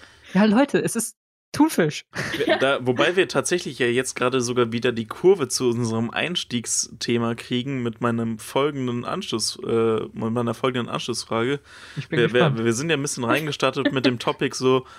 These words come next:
Speaker 2: früher und heute. Und
Speaker 3: Hm.
Speaker 2: ist es heute, wenn man so viele Unverträglichkeiten oder so krasse Unverträglichkeiten hat, leichter geworden, weil es mehr von diesen Produkten gibt, die irgendwie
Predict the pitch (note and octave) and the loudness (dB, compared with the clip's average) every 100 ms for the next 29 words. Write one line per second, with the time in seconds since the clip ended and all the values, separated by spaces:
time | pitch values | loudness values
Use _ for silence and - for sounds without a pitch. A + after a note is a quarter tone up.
0 | - - - C#3 E3+ C3 A#2 A#2 - C#3 | -16 -12 -2 4 4 4 0 -2 0 2
1 | E3 - A2+ D3+ - _ - - B2 B2 | 2 0 0 0 -6 _ -8 2 4 4
2 | B2 A#2+ G#3+ F#3 F3+ D#3 D3 - - - | 0 0 -2 -2 -2 0 2 0 -2 -4
3 | A#2 B2+ F3 G3+ F3 C#3+ C#3 C3 C3 C3+ | 0 2 2 2 2 2 -2 -4 -4 -2
4 | A#2+ D#3 - - E3 E3 - - D#3+ E3 | 0 -2 -4 -4 -4 -8 -8 -4 -4 -4
5 | D#3 A#2 A2+ A2+ - D3 - A#2 A2+ A2+ | -8 -4 -2 -2 -4 -4 -2 -4 -4 -6
6 | A#2+ A2+ A#2+ - A#2 C3 - - - - | -4 -8 -8 -6 -4 -4 -6 -10 -20 -16
7 | - A2 B2 - D#3 D3 C3+ D3+ D3+ B2+ | -4 0 0 0 0 0 2 0 2 0
8 | A#2 A#2 - - A#2 A#2 B2 C3+ - B2+ | 2 2 0 -2 -2 -2 0 0 0 -2
9 | B2 A#2+ A#2+ B2 A#2 B2 B2+ - B2+ B2 | -2 -4 -4 -6 -4 -2 -2 -4 -4 -4
10 | B2 A#2+ A#2+ A#2+ A#2 A#2+ B2 | -4 -4 -4 -4 -4 -4 -4